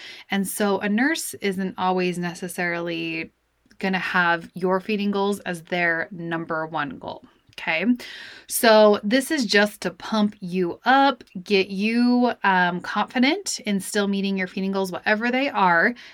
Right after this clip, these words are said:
um, even if you come against roadblocks when you deliver at the hospital. If you deliver at the hospital, of course, not everyone delivers at a hospital.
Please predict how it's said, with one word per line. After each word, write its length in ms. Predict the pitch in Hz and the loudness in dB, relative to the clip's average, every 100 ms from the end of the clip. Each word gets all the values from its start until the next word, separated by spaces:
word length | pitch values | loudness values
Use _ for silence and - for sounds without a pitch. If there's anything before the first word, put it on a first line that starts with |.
| - | -4
um, 180 | 196 190 | 0 0
even 280 | - 233 247 | 2 4 6
if 200 | 254 247 | 4 4
you 100 | 269 | -4
come 500 | 254 - 220 196 190 - | -4 -4 0 0 0 -4
against 500 | 180 180 180 - - | -6 -6 -8 -8 -4
roadblocks 840 | 180 175 175 160 - - - - - | -2 -2 -2 -2 -2 -10 -14 -16 -16
when 140 | - 180 | -8 -6
you 440 | 175 170 170 170 | -6 -8 -8 -8
deliver 640 | 165 160 160 160 - 180 - | -8 -8 -6 -4 -4 -4 -6
at 160 | 180 180 | -8 -4
the 60 | |
hospital. 400 | 226 233 - - - | -4 -4 -6 -6 0
If 140 | 370 | 2
you 100 | 294 | 2
deliver 280 | 202 180 165 | 2 2 0
at 100 | - | -2
the 60 | |
hospital, 360 | 175 165 - 185 | -4 -6 -8 -8
of 140 | 196 | -8
course, 240 | - 294 - | -4 -4 0
not 160 | 269 | -2
everyone 400 | 208 185 180 202 208 | 0 0 0 0 -4
delivers 480 | - 185 175 180 185 - | -4 -4 -2 -2 -4 -6
at 100 | 196 | -6
a 60 | |
hospital. 640 | 196 190 - 214 202 196 | -4 -8 -6 -4 -2 -2